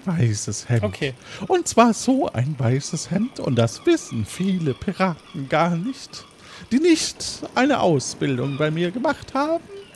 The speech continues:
Speaker 1: Ah, ah, ah. Es muss vorne offen sein.
Speaker 2: Okay. Vorne offen. Gut, ähm,
Speaker 1: Damit man die Brust sieht.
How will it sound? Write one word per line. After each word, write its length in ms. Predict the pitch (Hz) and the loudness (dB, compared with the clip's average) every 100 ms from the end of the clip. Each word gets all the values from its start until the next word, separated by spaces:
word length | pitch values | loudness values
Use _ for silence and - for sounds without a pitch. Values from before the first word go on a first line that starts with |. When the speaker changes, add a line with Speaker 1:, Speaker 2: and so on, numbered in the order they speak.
| - - - - 208 208 - - - | -18 -16 -16 -8 -8 -8 -14 -20 -4
Speaker 1:
Ah, 120 | 359 - - - - - | -2 -2 -6 -20 -14 -6
ah, 140 | 233 - - - - | -6 -6 -20 -16 -6
ah. 140 | 185 175 175 - - - - - 151 - | -4 -4 -12 -18 -20 -20 -20 -14 -10 -2
Es 220 | 180 - | -2 0
muss 220 | 208 247 | 0 0
vorne 500 | - 226 208 208 214 - - - | -2 0 2 2 0 -2 -8 -2
offen 460 | 185 - - 123 95 | -2 -2 -10 -8 -8
sein. 380 | - 131 95 92 - - - - - - - - - - - - - - - - - - - - - - | -4 -2 -2 -4 -12 -20 -20 -20 -20 -20 -20 -20 -20 -20 -20 -20 -20 -20 -20 -20 -20 -20 -20 -20 -20 -20
Speaker 2:
Okay. 460 | - - 175 120 120 - - - - - - - _ _ - _ - - | -18 -8 -6 -6 -8 -14 -20 -20 -20 -20 -20 -20 _ _ -20 _ -20 -10
Vorne 280 | 123 160 190 | -6 -4 -6
offen. 400 | 135 - 123 123 - - | -8 -12 -12 -14 -14 -2
Gut, 200 | 247 - - - | 0 0 -6 -6
ähm, 240 | 160 151 156 | 0 2 6
Speaker 1:
Damit 300 | 233 190 175 | 6 6 4
man 180 | 240 | 2
die 80 | 170 | 2
Brust 720 | 139 190 185 240 - - - | 0 0 4 4 2 -12 -14
sieht. 480 | - 135 110 107 - | -8 -6 -4 -6 -10